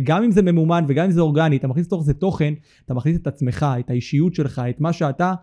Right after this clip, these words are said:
ובסוף אנשים רוצים לקנות מאנשים. הם לא, אנחנו לא, לא רואים אותם בצורה, אה, אה, פיזית היום כמעט ולא, אנחנו מתחילים את הקשר שלנו ברוב המקרים, בטח במקצועות מסוימים, אה, בדיגיטל,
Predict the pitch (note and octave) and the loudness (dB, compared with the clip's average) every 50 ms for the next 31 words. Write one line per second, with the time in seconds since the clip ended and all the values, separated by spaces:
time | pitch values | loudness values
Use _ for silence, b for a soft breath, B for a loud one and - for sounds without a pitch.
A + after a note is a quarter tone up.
0 | b b b b b C3+ C3 B2+ - G#3+ G#3 G#3 F#3 D3 C3+ - - G3 G3 G3+ | b b b b b -2 -2 -2 -2 -2 -4 -2 -4 -6 -6 -6 -4 -2 -2 -2
1 | G3 - - C3+ C3 - - E3+ F3 D3+ C3+ - C#3 C#3+ C#3+ C#3+ C#3 C3 B2 B2 | -2 -4 -4 -6 -6 -2 -2 -2 -2 -2 -4 -4 -4 -4 -4 -4 -4 -4 -4 -6
2 | A#2+ - - E3+ D3+ C3+ A#2+ B2 - _ _ _ _ _ _ _ _ - - B2+ | -6 -6 -2 -2 -2 -2 -2 -6 -12 _ _ _ _ _ _ _ _ -6 -2 -2
3 | B2+ C3+ D3+ D#3 D3 C#3 - - C3 C#3 D#3 F3 E3+ D#3+ D3 D#3 F3 G#3 G3 F#3+ | 0 2 0 0 0 -2 -2 0 0 2 2 2 2 4 4 4 6 6 6 6
4 | F#3+ F3 - F3 E3+ E3+ E3 - E3+ D3+ D#3+ D#3+ D#3+ D#3+ D#3+ D#3+ D#3 D#3 D3+ E3+ | 6 4 2 2 2 2 2 2 2 4 4 4 4 6 6 6 6 6 6 4
5 | D#3 D3 C#3 C#3+ - D#3+ C#3+ D#3+ D3 E3 C#3+ D#3 D#3+ C#3 - D3+ D3 D3+ D#3+ C3+ | 4 4 4 6 4 4 6 4 4 4 4 4 4 4 2 2 2 2 0 2
6 | C#3 D3+ C#3+ C#3+ C#3+ D3+ D#3+ D3+ C#3 C3+ - C#3+ C3+ C3+ - - D3 C#3 D#3 E3+ | 4 4 6 6 4 4 2 0 -2 -2 -2 -4 -6 -4 -2 0 2 2 2 2
7 | E3 D#3 - - D3+ - D#3+ C#3+ D#3 D3 C#3+ C#3+ C#3 C3 C3+ C3 D3+ D#3+ F3+ E3 | 0 -2 -2 -2 -2 -4 -4 -4 -2 0 0 0 2 2 2 2 4 4 2 2
8 | D3+ - - D3 D3+ D3 C#3+ D3 b b b b b b b - C#3+ E3 C#3+ D3+ | 0 0 0 0 2 0 0 -6 b b b b b b b -2 0 0 2 2
9 | D3+ D3 C3+ - - C#3+ C3+ C#3+ C3+ - - C#3 C3 C3+ C#3 C3+ C3+ C3 - - | 2 0 0 0 0 0 0 0 -2 0 0 0 2 2 2 2 2 0 -2 -4
10 | - D#3 C3 B2 A#2+ B2+ B2 C3+ C3+ D3+ D3 F#3+ G3 G#3 G#3+ | -2 -2 0 0 0 0 0 0 0 0 0 2 0 0 -2